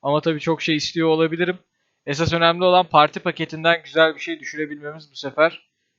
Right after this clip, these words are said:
Evet, ikinci paketimizde de hiçbir şey çıkmadı. Gönderelim hemen onları.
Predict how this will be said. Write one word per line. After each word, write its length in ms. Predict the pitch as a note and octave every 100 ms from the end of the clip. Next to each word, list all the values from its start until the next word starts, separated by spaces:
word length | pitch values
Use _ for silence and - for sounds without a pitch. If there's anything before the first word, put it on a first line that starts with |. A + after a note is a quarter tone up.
| -
Evet, 140 | -
ikinci 280 | C#3 D#3 D3
paketimizde 580 | D#3 C#3 C#3 C#3+ C#3+ C#3
de 40 |
hiçbir 200 | D3 -
şey 140 | D3 C#3
çıkmadı. 380 | D#3 - C3+ C#3
Gönderelim 540 | C#3 C#3 C#3 C#3 C3
hemen 200 | B2+ B2+
onları. 420 | B2 B2 B2+ E3+